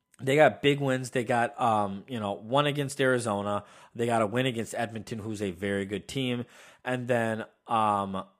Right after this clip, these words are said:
wins against Anaheim and Dallas. Now, a lot of people are probably thinking, "Well, you know,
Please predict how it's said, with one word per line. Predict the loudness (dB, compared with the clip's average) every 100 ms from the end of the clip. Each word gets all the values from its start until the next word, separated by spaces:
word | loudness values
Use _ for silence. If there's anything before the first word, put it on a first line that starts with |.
| _
wins | -6 -2 -2 -2
against | -2 -4 -4
Anaheim | -2 0 0 0
and | -2 0
Dallas. | 2 4 2 -2
Now, | -2
a |
lot | 2 2
of | 0
people | -4 0
are | 0
probably | 0 -2 -2
thinking, | -4 -6 -6 0
"Well, | 4 4
you | 4 0
know, | 0 0 -2